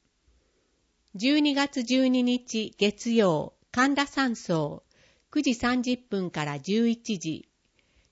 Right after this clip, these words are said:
十二月十二日月曜、牛田新町集会所。十三時三十分から十四時三十分。肺がん検診も同時に受診か。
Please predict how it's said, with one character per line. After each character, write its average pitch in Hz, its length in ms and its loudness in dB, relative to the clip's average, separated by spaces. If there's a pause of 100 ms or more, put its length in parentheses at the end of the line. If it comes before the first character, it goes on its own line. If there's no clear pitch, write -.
(120)
十 247 240 2
二 294 160 4
月 269 280 0
十 254 240 4
二 247 160 2
日 240 460 -2
月 208 360 0
曜、 180 420 2 (540)
牛 - 220 -8
田 302 120 2
新 285 300 0
町 185 240 -2
集 220 240 -2
会 202 340 -2
所。 - 360 -2 (560)
十 277 200 2
三 285 300 2
時 175 100 -4
三 226 300 -2
十 233 140 -2
分 180 360 -4
か 156 160 -4
ら 147 300 -6
十 269 340 2
四 208 160 6
時 147 140 -8
三 220 280 0
十 220 160 -2 (180)
分。 151 340 -4 (840)
肺 262 260 4
が 269 160 6
ん 269 100 2
検 269 280 4
診 175 320 4
も 147 220 2 (220)
同 220 240 4
時 240 160 2
に 226 140 4
受 196 160 2
診 220 320 2
か。 - 340 0